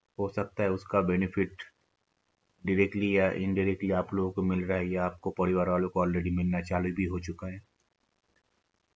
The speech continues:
तो कोई एक particular प्रोडक्ट development के लिए हम लोग काम कर रहे थे साथ में, तो इसीलिए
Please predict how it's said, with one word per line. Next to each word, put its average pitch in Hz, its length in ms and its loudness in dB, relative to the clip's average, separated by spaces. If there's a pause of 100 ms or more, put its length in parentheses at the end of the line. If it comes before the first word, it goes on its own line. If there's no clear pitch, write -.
(120)
तो 101 380 4 (140)
कोई 104 200 2
एक 107 80 0 (120)
particular 107 440 2
प्रोडक्ट 104 640 0
development 107 680 2
के 101 100 2
लिए 104 220 2
हम 101 160 0
लोग 101 200 0 (120)
काम 95 220 4
कर 107 180 2
रहे 104 140 2
थे 107 140 -6
साथ 95 220 0 (100)
में, 98 180 -4 (880)
तो 98 180 2
इसीलिए 98 400 2